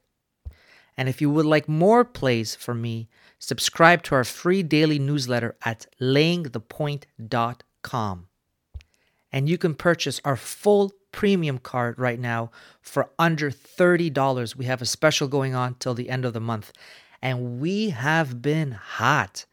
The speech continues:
We are twelve and one on Thursday night footballs games. W-, I am hitting at almost at a sixty percent win rate in the N B A. We are approaching our eighth consecutive winning week.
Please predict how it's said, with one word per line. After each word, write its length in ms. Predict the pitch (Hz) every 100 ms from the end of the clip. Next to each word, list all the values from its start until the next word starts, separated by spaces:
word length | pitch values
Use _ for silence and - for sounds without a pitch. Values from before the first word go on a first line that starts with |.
| _ _ _ _ _
We 160 | 135 131
are 100 | 120
twelve 580 | - - - 185 208 190
and 220 | 185 160
one 360 | 160 120 95 - _ _ 135
on 140 | 135
Thursday 500 | - 160 170 151 151
night 300 | 139 135 131
footballs 680 | - 147 120 120 95 95 - _ _ -
games. 400 | 120 104 - - _ _ _
W-, 120 | 135 -
I 140 | 143 139
am 160 | 131
hitting 480 | 120 - 175 147 110 - _ _ _ -
at 180 | 127 -
almost 400 | 170 180 165 143 -
at 100 | 139
a 60 | 131
sixty 500 | - 233 - - 208
percent 580 | 185 160 190 170 -
win 240 | 160 175 143
rate 280 | 127 113 _ -
in 140 | 143
the 160 | 135 139
N 160 | 143
B 220 | 135 131 127
A. 180 | 110 _ - _ -
We 160 | 151
are 120 | 151
approaching 500 | 139 - 196 185 170
our 180 | 147 139 _ -
eighth 340 | 208 220 - _ -
consecutive 720 | 160 - 185 175 165 147 - -
winning 340 | 139 156 156 139
week. 320 | 139 -